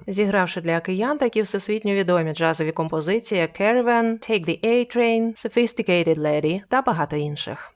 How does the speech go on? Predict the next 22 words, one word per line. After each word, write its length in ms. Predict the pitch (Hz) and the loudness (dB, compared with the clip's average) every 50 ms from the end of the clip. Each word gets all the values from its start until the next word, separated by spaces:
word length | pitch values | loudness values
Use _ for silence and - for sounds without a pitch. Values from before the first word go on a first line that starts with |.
| _ _ | _ _
І 120 | - 302 311 | -6 -4 0
наостанок 640 | 302 302 294 269 - - 294 320 320 311 294 254 | 2 2 2 2 2 4 4 4 4 2 2 2
новини 320 | 247 233 226 233 226 214 214 | 2 4 4 6 6 4 4
спорту. 500 | - - - 247 226 170 - - 160 156 147 - - | 2 2 2 2 2 2 0 -2 -4 -4 -6 -8 -6
Збірна 380 | 185 202 202 226 226 202 202 196 | -4 0 2 2 4 4 4 4
України 420 | 190 214 214 220 208 185 175 175 | 4 4 4 4 4 4 2 2
з 60 | - | 2
хокею 380 | - 185 185 - 220 254 285 269 | 0 -2 0 2 4 4 4 6
на 140 | 233 202 196 | 4 4 4
чемпіонаті 560 | - 190 170 - 160 160 160 156 156 - 180 | 2 0 -2 0 0 0 0 0 0 0 -2
світу 320 | - - 240 285 - 294 | -2 -2 -2 -2 2 2
розгромила 580 | 277 277 254 254 269 269 247 240 269 294 294 294 | 2 2 4 4 4 4 4 4 4 2 2 2
Китай 380 | 294 262 254 233 226 233 233 | 0 -2 0 0 0 2 2
з 40 | 202 | 2
рахунком 540 | 185 185 175 - 202 208 208 202 190 180 165 | 0 0 0 0 0 0 2 2 0 0 2
дев'ять 380 | 151 165 170 165 160 160 165 - | 2 4 4 4 2 0 -2 0
нуль. 240 | 202 220 196 151 151 - - | 0 0 0 0 -4 -6 -6
Це 160 | - - 311 | -4 -2 -2
третя 380 | 302 - 254 254 247 262 - 262 | 0 0 2 2 2 2 0 0
перемога 420 | 262 254 220 190 180 175 170 175 | 2 2 2 2 2 2 2 0
збірної 400 | 170 156 165 180 208 220 214 208 | 0 0 0 0 2 2 2 2
поспіль. 480 | 202 208 262 277 262 - - 147 143 139 | 0 2 2 2 2 0 -2 -6 -6 -6